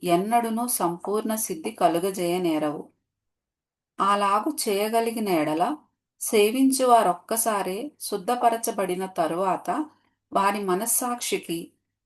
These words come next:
పాపజ్ఞప్తి ఇకను ఉండదు గనుక,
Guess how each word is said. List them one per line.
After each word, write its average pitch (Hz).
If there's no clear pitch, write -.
పాపజ్ఞప్తి 233
ఇకను 202
ఉండదు 185
గనుక, 156